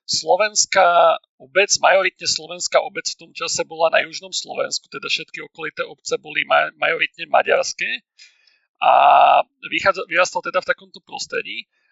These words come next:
a tiež ma tam zaujalo, eh, čo ako nebola pre mňa novinka, že viem, že tá dobová nejaká mienka o Židoch, eh, bola proste skreslená rôznymi poverami, ale, eh, ako keby nové s prameňou, keď tam opisovali,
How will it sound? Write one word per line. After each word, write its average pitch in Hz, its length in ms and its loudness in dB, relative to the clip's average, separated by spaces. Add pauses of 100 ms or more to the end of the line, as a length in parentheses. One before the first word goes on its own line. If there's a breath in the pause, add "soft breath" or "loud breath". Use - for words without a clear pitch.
a - 120 -6
tiež 180 240 -10
ma 208 120 -8
tam 208 160 -2
zaujalo, 180 560 0
eh, - 640 0 (480)
čo - 160 -6
ako 190 220 -4 (160)
nebola 165 320 2
pre 185 160 -2
mňa 185 120 -2
novinka, - 440 -4
že 151 120 -12
viem, 147 200 -10
že 143 120 -16
tá 151 120 -2
dobová 143 520 0 (340)
nejaká 151 260 -2
mienka 147 400 -4
o - 80 -18
Židoch, 151 460 -10
eh, 143 460 2 (120)
bola 147 300 0
proste 151 340 -8
skreslená 139 800 2
rôznymi 139 520 -8
poverami, 160 520 0 (540)
ale, 147 640 4
eh, 143 680 2 (160)
ako - 100 -20
keby 160 320 -12
nové 175 240 -4
s - 140 -2
prameňou, 196 560 0
keď - 240 -10
tam - 40 -10 (140)
opisovali, - 760 -2